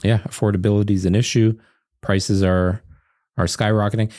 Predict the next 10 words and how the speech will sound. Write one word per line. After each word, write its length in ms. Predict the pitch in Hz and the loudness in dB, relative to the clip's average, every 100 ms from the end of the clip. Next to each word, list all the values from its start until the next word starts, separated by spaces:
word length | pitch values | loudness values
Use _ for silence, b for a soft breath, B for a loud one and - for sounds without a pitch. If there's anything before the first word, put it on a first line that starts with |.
| B | B
And 120 | 110 | 0
ultimately, 540 | 127 240 269 - 110 101 | 0 0 -2 -2 0 0
I 80 | 95 | 0
think 320 | - 110 110 | 0 -2 0
then 220 | 107 101 | 0 0
it's 160 | 98 - | -2 -4
also 420 | 110 110 - 117 | -2 -2 -2 -4
going 360 | 113 107 104 | -2 0 0
to 180 | 101 104 | 0 0
affect 580 | 95 - 117 98 - - | 0 0 0 0 -4 -14